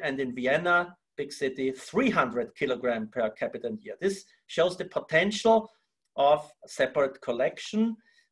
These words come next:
Um, and from my point, um,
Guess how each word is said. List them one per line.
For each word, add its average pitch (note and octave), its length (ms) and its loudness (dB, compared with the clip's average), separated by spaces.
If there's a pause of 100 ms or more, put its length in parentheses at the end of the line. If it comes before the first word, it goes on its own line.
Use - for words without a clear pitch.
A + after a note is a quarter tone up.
(160)
Um, D3 580 2 (100)
and D#3+ 180 -2
from D#3+ 200 0
my F#3+ 240 4
point, F3+ 640 0 (520)
um, C#3 500 2